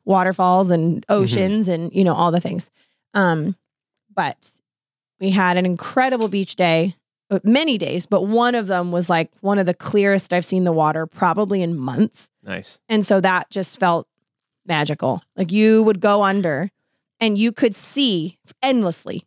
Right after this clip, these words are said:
Speaker 1: like, just forever.
Speaker 2: That's
Speaker 1: Cr-, I
Speaker 2: rad.
Speaker 1: mean, it was some of the clearest I've ever seen the water
Speaker 2: Wow.
Speaker 1: at that beach. And it was, it, like, came out and I said to my <laughs> parents, I said, "It almost looks like a screensaver." Or, like, it just, it looks so fake
Speaker 2: Yeah.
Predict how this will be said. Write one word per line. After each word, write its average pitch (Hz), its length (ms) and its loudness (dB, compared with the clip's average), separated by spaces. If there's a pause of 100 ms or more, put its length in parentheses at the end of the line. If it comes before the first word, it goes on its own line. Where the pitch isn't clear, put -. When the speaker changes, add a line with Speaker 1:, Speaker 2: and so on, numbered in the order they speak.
(100)
Speaker 1:
like, 202 180 0
just 202 320 0 (500)
forever. 247 600 0 (560)
Speaker 2:
That's - 200 -12
Speaker 1:
Cr-, 262 80 0
I 247 100 2
Speaker 2:
rad. 240 80 0
Speaker 1:
mean, 240 140 2
it 285 120 2
was 370 120 -2
some 349 140 -2
of 277 40 0
the 262 60 -2
clearest 233 320 0
I've 208 120 0
ever 202 240 0
seen 202 200 -6
the 185 80 -4
water 165 220 0
Speaker 2:
Wow. 165 40 -2
Speaker 1:
at 165 100 -6
that 165 200 -4
beach. - 400 -10
And 202 160 0
it 202 140 0
was, 190 560 0 (260)
it, - 140 0
like, 240 300 0
came 277 260 0
out 294 120 2
and 214 100 -2
I 220 60 0
said 233 240 -2
to 202 60 -6
my 233 120 0
<laughs> 165 100 -8
parents, 233 280 0 (360)
I - 40 -10
said, 262 140 4
"It 226 160 2
almost 233 340 2
looks - 180 -4
like 233 140 2
a 165 40 0
screensaver." 233 680 0 (280)
Or, 240 120 2
like, 226 200 2
it 226 160 0
just, 269 300 0
it 262 160 2
looks 247 320 0
so 233 440 2
fake 208 540 -4
Speaker 2:
Yeah. 107 260 -6